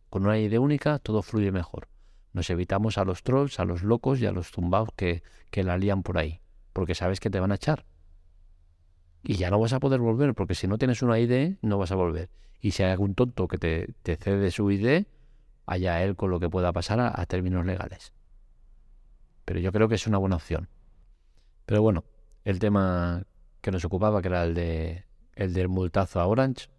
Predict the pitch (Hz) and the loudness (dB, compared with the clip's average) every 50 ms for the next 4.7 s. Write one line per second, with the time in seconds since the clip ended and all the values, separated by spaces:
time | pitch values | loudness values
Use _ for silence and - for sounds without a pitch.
0 | - - - 98 98 98 101 98 92 87 92 92 87 - 113 107 - - - - | -14 -6 -2 0 0 2 2 2 2 0 0 0 0 0 0 -2 -2 -4 -10 -20
1 | - - _ - - 101 92 87 - 98 87 98 107 120 139 160 151 - - - | -20 -20 _ -4 -2 -2 -2 -2 -2 -2 -2 0 0 0 0 0 -2 -6 -12 -20
2 | - - - - - - - - - 95 95 - - - 90 - - 90 85 90 | -20 -20 -20 -20 -20 -20 -20 -10 -6 -6 -6 -4 -4 -6 -6 -4 -4 -2 0 0
3 | 101 117 131 123 - - 90 87 85 82 82 - - 90 87 85 85 92 90 87 | 2 2 0 0 -2 -2 -2 0 0 -2 -2 -4 -2 -2 -2 0 0 0 -2 -2
4 | 82 - 90 82 80 78 - - 80 - - - - - | -2 -2 -2 -2 -2 -2 -4 -8 -12 -12 -14 -16 -20 -20